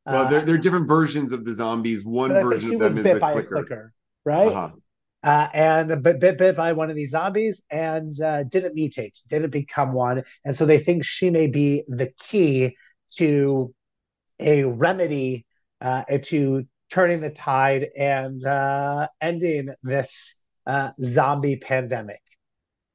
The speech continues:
Speaker 2: That's the show in a nutshell. Uh, and every episode, they encounter different people along the way. We are recording this full spoilers ahead, uh, five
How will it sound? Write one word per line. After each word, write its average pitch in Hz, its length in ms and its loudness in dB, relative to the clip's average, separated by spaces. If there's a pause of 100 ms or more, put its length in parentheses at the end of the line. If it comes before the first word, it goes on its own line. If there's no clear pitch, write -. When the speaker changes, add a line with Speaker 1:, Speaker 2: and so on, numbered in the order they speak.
(120)
Speaker 2:
That's 165 360 4
the 196 100 4
show 170 300 4
in 151 40 2
a 139 100 -2
nutshell. 143 760 0 (280)
Uh, 143 300 0
and 165 260 0
every 175 320 0
episode, 185 640 0
they 165 160 2
encounter 175 640 -4
different 170 380 -6
people 170 460 0
along 156 300 0
the 160 100 0
way. 156 220 0
We 165 220 -2
are 165 340 2
recording 170 480 -6
this 156 320 -8
full 160 140 -4
spoilers 143 480 0
ahead, 147 420 0 (320)
uh, 139 320 2
five 185 500 2